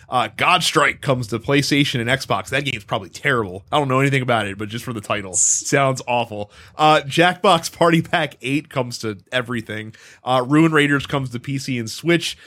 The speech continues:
Sphere Flying Cities comes to P C. The Crysis Remastered Trilogy comes to P C, PlayStation, Xbox. Demon Slayer, the Hikonami Chronicles comes to P C, PlayStation, and Xbox. The Good life comes to P C, PlayStation,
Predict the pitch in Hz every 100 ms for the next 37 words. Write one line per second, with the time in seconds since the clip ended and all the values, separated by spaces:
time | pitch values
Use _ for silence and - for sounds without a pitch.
0 | - - - 190 190 180 175 180 165 156
1 | - 170 170 - 156 131 - 143 139 151
2 | 143 113 - 156 175 165 147 - 147 139
3 | 139 139 120 107 - 185 214 220 208 127
4 | 117 104 113 113 107 101 - - _ 131
5 | 117 113 107 - 107 135 - 127 117 -
6 | - - _ 156 185 175 170 175 175 175
7 | 175 175 - _ - 123 151 160 147 143
8 | 151 139 156 156 147 156 139 123 113 113
9 | 123 113 120 117 117 113 113 104 110 160
10 | - 165 156 156 120 113 120 165 175 175
11 | 196 - 135 120 - 104 117 - 107 113
12 | 104 107